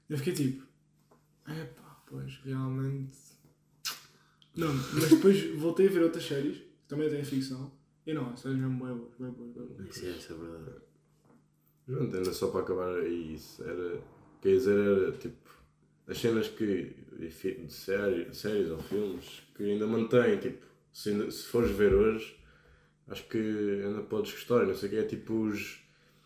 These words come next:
Speaker 3: filmes, desenhos animados tipo da Disney, ou Fisca McQueen, ou Shrek, como estás a dizer.
Speaker 2: Espera, perdi-me, tu estavas a querer
Speaker 1: Ah,
Speaker 2: chegar
Speaker 1: sim,
Speaker 2: a um
Speaker 1: mas eu acho que por aí, aí é mesmo tipo,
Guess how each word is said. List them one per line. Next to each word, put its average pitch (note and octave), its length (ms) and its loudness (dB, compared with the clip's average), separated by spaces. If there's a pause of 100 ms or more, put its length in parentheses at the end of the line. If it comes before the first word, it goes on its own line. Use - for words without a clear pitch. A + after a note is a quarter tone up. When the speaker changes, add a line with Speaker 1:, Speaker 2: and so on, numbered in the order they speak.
(200)
Speaker 3:
filmes, A#2 280 2
desenhos A#2 220 4
animados A#2 380 4
tipo G#2+ 180 0
da G#2 100 4
Disney, G#2 560 6
ou F2 200 -4
Fisca F#2 280 -2
McQueen, G#2+ 560 0
ou F2 140 -6
Shrek, G#2 560 -2
como F2+ 100 -8
estás F2 180 -6
a F2 120 -4
dizer. F2+ 160 -4
Speaker 2:
Espera, G2 200 6
perdi-me, G2 400 2
tu - 120 -14
estavas G#2 300 -4
a G#2 40 -2
querer G2 140 -6
Speaker 1:
Ah, F#2+ 100 -4
Speaker 2:
chegar G2+ 120 -4
Speaker 1:
sim, B2+ 180 4
Speaker 2:
a - 20 2
um D3+ 60 2
Speaker 1:
mas C#3 120 0
eu D3+ 140 4
acho C3+ 160 -4
que - 80 -18
por D#3 160 0
aí, D#3+ 240 2
aí F3 220 4
é F#3+ 40 6
mesmo G3+ 180 2
tipo, - 180 -2